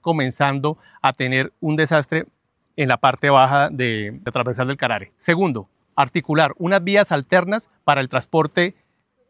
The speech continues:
liviano, el transporte de pasajeros. No podemos tener vehículos de carga pesada en estas vías alter-, alternas. Es muy importante que tengamos esto como comunidad y nos ayude. Y también vamos a articular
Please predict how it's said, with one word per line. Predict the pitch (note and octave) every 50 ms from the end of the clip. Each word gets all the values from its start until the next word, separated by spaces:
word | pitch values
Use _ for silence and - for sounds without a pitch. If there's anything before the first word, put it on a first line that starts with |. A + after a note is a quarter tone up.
| _ _ _
liviano, | - E3+ D3+ E3+ E3+ G#3 A#3 A3+ A#3 A#3 A#3+ B3+ - _ _ _
el | - D#3+ C#3
transporte | - C#3 B2 - _ - D3+ C#3+ - F3+
de | E3 D3+
pasajeros. | - - C3 - C3+ B2+ B2 D3 C#3+ B2 A2 G2+ - - _ _ _ _ -
No | D3+ E3+ F#3+ G3+
podemos | - - F#3+ F#3 F3 F3 E3+ E3 F3 F3 - -
tener | - C#3+ C#3+ D3 D3+ D3
vehículos | D#3+ F3+ F3 D#3+ - F#3 F3 E3+
de | C#3 C3+
carga | - C#3+ C#3 C#3+ D#3+ -
pesada | - C3+ - D#3+ E3+ F3+ G#3 -
en | - E3 C#3+ C#3
estas | C#3 - - D3+ C#3+
vías | C#3 D3 D3 D3+ -
alter-, | C#3 A#2+ - - B2+ A#2 - _ - - -
alternas. | - C3+ B2+ - D3 C3 A2+ G#2+ G#2 -
Es | - D3 C3+ D#3
muy | E3 F3+ F#3
importante | F#3+ - - D3+ C#3 - - F3+ F3+ F3+ E3+ - A3+ B3+ - - - - _ _
que | - D#3
tengamos | - B2+ B2 B2 C3+ C#3 D3 D3+ D3
esto | E3 C#3+ - F3+
como | D3+ - D#3 C#3 C3+ B2 -
comunidad | C3+ B2 A#2+ A#2+ A#2+ A2+ A#2 C3 E3+ F#3+ _ _ _ _
y | - C3
nos | B2 B2 -
ayude. | A#2 A2+ A2+ A#2+ A#2 G#2 F#2 - _ _ _ -
Y | F#3+ G#3+ A3+ A3+ B3 G4+ - _ - G4 _ _ _
también | _ - D#3 D#3 D3+ D#3+
vamos | D#3+ F#3+ G3 G#3 -
a | G#3+
articular | G3+ F#3 - G#3+ - - A3+ G3+ G3 F#3 F#3+ G3+